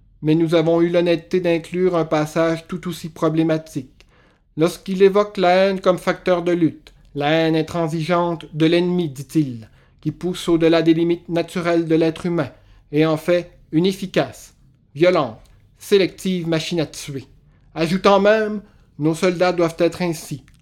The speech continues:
Un peuple sans haine ne peut triompher d'un ennemi brutal. Avec le recul, ce type de déclaration peut faire froid dans le dos. Mais vous modérez immédiatement votre, votre propos en disant, et je vous cite, «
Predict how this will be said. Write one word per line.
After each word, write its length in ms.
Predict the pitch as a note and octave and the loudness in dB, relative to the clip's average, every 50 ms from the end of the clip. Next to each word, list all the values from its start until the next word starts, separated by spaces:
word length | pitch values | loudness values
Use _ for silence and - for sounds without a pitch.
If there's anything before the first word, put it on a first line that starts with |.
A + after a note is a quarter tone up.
| _ _ - | _ _ -2
Un 140 | D3 - | -2 -2
peuple 400 | G#3 G#3 G3 F3 - - E3 D3+ | 0 2 2 2 2 2 -2 -4
sans 340 | D3 - - F#3+ F3 F3 F3 | -6 0 2 2 4 4 2
haine 240 | F3 F3+ F#3 F3+ E3+ | 2 2 0 0 0
ne 100 | D#3 D3 | 0 -2
peut 200 | D3 - E3 D#3+ | 0 0 -2 -4
triompher 520 | D#3+ - E3 D#3+ D#3+ D3+ D3+ - - E3 | -4 -4 -2 0 0 0 0 0 0 0
d'un 160 | D#3+ D#3 D3+ D3+ | 2 2 0 2
ennemi 280 | D3+ D3+ D3+ D#3+ D#3 | 2 2 2 2 0
brutal. 560 | D3 C#3 - - F3 F#3 F3 - C3+ A#2 G#2+ A2 A#2 - _ _ _ _ _ _ _ _ _ _ | 0 -2 -6 -6 -6 -6 -4 -8 -10 -10 -12 -16 -20 -20 _ _ _ _ _ _ _ _ _ _
Avec 260 | - C3+ D3 D3+ D3+ | -6 -4 -4 -2 0
le 80 | E3 D#3+ | 0 2
recul, 560 | D#3+ E3+ E3 D#3+ - G3+ G3+ G3 G3 F#3 F3+ - - - _ - _ | 2 2 0 0 -2 -2 -2 -2 -4 -4 -8 -10 -16 -20 _ -20 _
ce 120 | - - D#3 | -6 -4 -4
type 300 | D3+ - - G3 D#3+ D3 | -4 -4 -6 -6 -2 -2
de 80 | D#3 | 0
déclaration 760 | D3+ D3 D#3 D3+ D#3+ D#3+ D#3 D3 D#3 D3 C#3 - - E3+ E3 | 2 2 0 0 2 0 0 0 0 -2 -4 -4 -4 -4 -4
peut 120 | D#3+ E3 D3 | -4 -6 -6
faire 240 | - - D3+ C#3 - | -4 -4 -6 -6 -6
froid 260 | - - - D#3+ D#3+ | -12 -6 -4 -2 0
dans 140 | D#3 D3+ D3+ | 0 0 -2
le 60 | C#3+ | -2
dos. 220 | C3+ C3+ C3+ A2 - _ _ - - _ _ - - - - - - - - - - - _ _ | -4 -8 -10 -12 -14 _ _ -20 -20 _ _ -20 -20 -20 -20 -20 -20 -20 -20 -20 -20 -20 _ _
Mais 480 | D3 E3 F3+ F3+ E3+ D#3+ D3+ D3 C#3 C#3 | 4 6 6 8 8 6 4 4 2 0
vous 180 | C3+ B2+ C#3+ | -4 -4 0
modérez 400 | D#3 D#3+ D#3+ D#3 F3 E3+ E3+ A3+ | 2 2 4 4 4 4 4 2
immédiatement 500 | B3+ A3 F#3 E3 D#3 F3 - F#3+ G3+ A3 | 2 2 2 2 2 0 0 0 0 0
votre, 220 | G3 E3+ D#3+ - - - - | 2 0 -2 -4 -6 -14 -12
votre 400 | - D3+ D3 D#3+ F3 E3 - F#3 | -10 -4 -2 0 0 0 -2 -6
propos 440 | D#3 D#3+ F#3+ F3+ F3+ F3+ - D4 D#4 | -4 -2 2 2 2 2 2 2 2
en 80 | A#3 E3 | 2 2
disant, 360 | D3+ D3+ D3+ D3 G3 A3+ A#3+ | 0 -2 0 0 2 2 4
et 120 | G3+ D#3 | 2 0
je 80 | C#3 C#3 | 0 -2
vous 120 | C3+ D3 | -4 -6
cite, « 440 | D3+ - - - D4 D4 - - - | -6 -4 -2 -2 -2 -2 -4 -10 -20